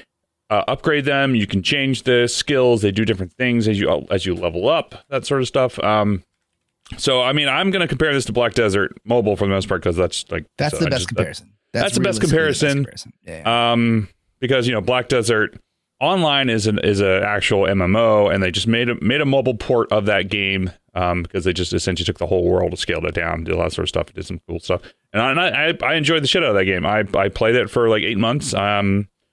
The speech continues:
Speaker 1: never spent a dime in that game. Had a blast.
Speaker 2: Right.
Speaker 1: Level up a lo-, ton of characters. And, um, and that's about how I feel this game is gonna be. Like, when
Speaker 2: Yeah.
Speaker 1: we were, when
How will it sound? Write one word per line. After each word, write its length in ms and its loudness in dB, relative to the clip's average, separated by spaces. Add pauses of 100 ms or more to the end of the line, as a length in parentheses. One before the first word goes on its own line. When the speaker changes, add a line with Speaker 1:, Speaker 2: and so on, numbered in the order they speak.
(260)
Speaker 1:
never 180 2
spent 260 0
a 40 2
dime 260 0
in 60 2
that 100 0
game. 240 -4
Had 140 0
a 40 2
blast. 480 0 (160)
Speaker 2:
Right. 100 0
Speaker 1:
Level 180 4
up 100 0
a 40 4
lo-, 160 2 (140)
ton 200 0
of 60 -4
characters. 640 0 (460)
And, 300 0
um, 460 2
and 80 0
that's 160 0
about 160 2
how 160 2
I 80 2
feel 180 0
this 160 0
game 200 -2
is 80 -2
gonna 180 0
be. 120 -2
Like, 160 2
when 540 0 (240)
Speaker 2:
Yeah. 80 -6
Speaker 1:
we 140 2
were, 420 2 (400)
when 280 0